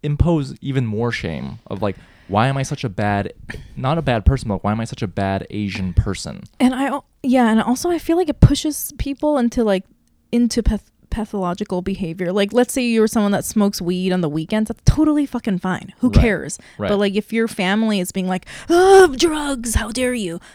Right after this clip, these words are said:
Speaker 2: Then that, like, makes you feel like you're fucked up, and then maybe you're gonna smoke more weed, and then it gets out of control, and then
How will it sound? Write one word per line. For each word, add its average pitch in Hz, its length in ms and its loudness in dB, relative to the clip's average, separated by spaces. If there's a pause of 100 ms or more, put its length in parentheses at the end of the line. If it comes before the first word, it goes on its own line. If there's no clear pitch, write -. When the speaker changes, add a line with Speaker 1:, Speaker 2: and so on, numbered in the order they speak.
(160)
Speaker 2:
Then 220 220 2
that, 196 200 -2
like, 196 160 0
makes 196 320 -2
you 214 300 2
feel 202 440 0
like 180 260 -2
you're 175 100 -6
fucked - 340 -2
up, 214 340 4
and 185 120 -2
then 185 160 2
maybe 185 240 0
you're 185 200 0
gonna 185 180 0
smoke 185 320 -2
more 185 160 -2
weed, 185 160 -2
and 180 120 -4
then 180 100 0
it 175 80 -2
gets 180 200 -2
out 175 140 -2
of 180 80 -2
control, 180 460 0
and 160 100 -4
then 165 180 -4